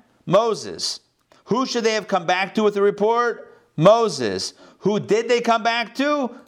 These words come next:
Moses and Aaron and the entire congregation, all the congregation of the children of Israel,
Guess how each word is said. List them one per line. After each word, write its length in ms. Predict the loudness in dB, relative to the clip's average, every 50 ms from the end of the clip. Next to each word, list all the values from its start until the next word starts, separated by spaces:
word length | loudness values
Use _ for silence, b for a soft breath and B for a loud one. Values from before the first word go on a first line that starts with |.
| B B
Moses 1120 | 0 2 2 2 2 0 -4 -4 -4 -2 -2 -2 -2 -2 -2 -2 -2 -4 -4 -6 -8 -8 -8
and 160 | -10 -10 -10 -6 -4
Aaron 1040 | -2 0 0 0 0 0 -2 -2 -2 -2 -2 -2 -2 -2 -2 -2 -4 -4 -6 -8 -10 -8
and 140 | -8 -6 -6
the 80 | -6 -8
entire 600 | -8 -10 -6 -4 -2 -2 -2 -2 -2 -2 -4 -4
congregation, 960 | -4 -4 -6 -4 -4 -6 -4 -4 -4 -4 -4 -6 -6 -10 -10 -12 -12 -10 -4 0
all 540 | 0 2 2 2 0 -2 -4 -6 -12 b b b b b b
the 100 | -12 -8
congregation 600 | -4 -4 -4 -4 -4 -4 -4 -4 -4 -4 -6 -8
of 60 | -8
the 60 | -6
children 300 | -4 -4 -4 -4 -4 -6
of 80 | -4 -4
Israel, 480 | -4 -4 -2 -2 -2 -2 -2 -6 B